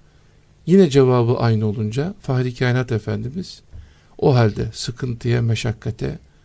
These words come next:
hatta fakru zarurete hazır ol. Çünkü beni ve Allah'ı sevenler muhakkak bununla imtihan olurlar." buyuruyor.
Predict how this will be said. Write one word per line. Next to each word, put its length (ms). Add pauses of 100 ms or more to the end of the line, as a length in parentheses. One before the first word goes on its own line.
hatta 380
fakru 460
zarurete 540
hazır 340
ol. 120 (560)
Çünkü 360
beni 340
ve 80
Allah'ı 400
sevenler 540 (380)
muhakkak 520
bununla 440 (340)
imtihan 420
olurlar." 540 (260)
buyuruyor. 500